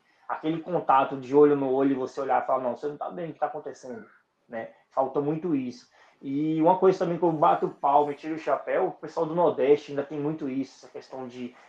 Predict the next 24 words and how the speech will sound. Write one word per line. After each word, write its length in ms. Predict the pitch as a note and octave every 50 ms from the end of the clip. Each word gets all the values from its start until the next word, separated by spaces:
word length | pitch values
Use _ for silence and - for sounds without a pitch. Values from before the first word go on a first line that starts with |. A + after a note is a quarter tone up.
| _ _
de 100 | B2+ B2+
você 280 | C3 B2+ - - -
ir, 300 | C3+ B2+ B2 B2+ C3+ B2+
de 100 | A#2 A#2
você 300 | A#2 A#2+ A2+ - C3+ B2+
ver, 320 | A#2 - B2+ B2+ B2+ B2+ A#2
de 80 | A#2
você 220 | A#2 A2+ - B2+ A2+
falar, 580 | - - C3+ B2+ B2+ B2 B2 A#2+ A#2+ - - _ _ _ _ -
entendeu? 340 | C3 - - A2 A2 A#2 A#2+
Aquele 180 | - B2 A#2+ -
contato 420 | C3 B2+ A#2+ - A#2 A#2 - B2+
mais 240 | B2 B2 A#2+ A2 B2
visual. 400 | B2 A#2+ C3 C3 A#2+ - - - - _ _ _ _ _ _ _ _ _ - - - _ _ _ _ _ _
É, 420 | - C3+ C3 C3 C3 C3 C3 - - G3
e 60 | E3+
falando 320 | - G#3 G#3 G3 F#3+ F#3+
isso 100 | F#3 F#3
também 220 | - - F3 F#3 F3+
sobre 180 | G3 F3+ F3+
a 40 | F3+
pandemia, 600 | - F#3+ F3+ E3+ E3 D#3 D3+ E3+ G3+ G#3+ G#3 F3+
realmente, 720 | D3+ F3 F#3+ F#3+ F3 D#3+ E3 F3+ G3+ G3 - G3 G3 G#3 -
é, 160 | G#3+ G3+ F#3+